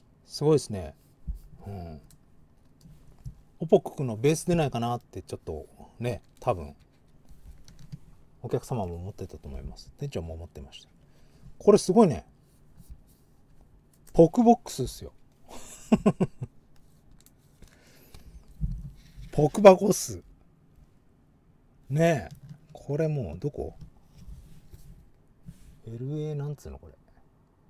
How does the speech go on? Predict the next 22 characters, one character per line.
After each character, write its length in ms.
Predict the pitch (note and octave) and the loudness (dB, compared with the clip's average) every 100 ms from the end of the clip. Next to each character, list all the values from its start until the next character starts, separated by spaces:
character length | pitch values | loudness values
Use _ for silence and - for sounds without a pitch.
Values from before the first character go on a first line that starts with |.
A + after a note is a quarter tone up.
| - _ _ _ - | -20 _ _ _ -16
ロ 80 | |
サ 180 | B2 F#3 | -10 -6
ン 80 | G#3 | -4
ゼ 120 | G#3+ | -2
ル 80 | D3+ | -4
ス 100 | - | -6
か。 160 | - - - _ _ _ _ - | -16 -18 -20 _ _ _ _ -16
ロ 100 | C3+ | -12
サ 180 | - F#3 | -8 -8
ン 100 | F#3 | -4
ゼ 120 | F#3 | -6
ル 80 | F3+ | -6
ス 160 | - | -10
フ 80 | D#3 | -12
ッ 60 | - | -12
ト 100 | E3 | -10
ボ 160 | D#3 D#3 | -6 -8
ー 20 | |
ル 60 | |
ク 120 | D3+ C#3+ | -6 -10
ラ 80 | |
ブ？ 160 | - | -10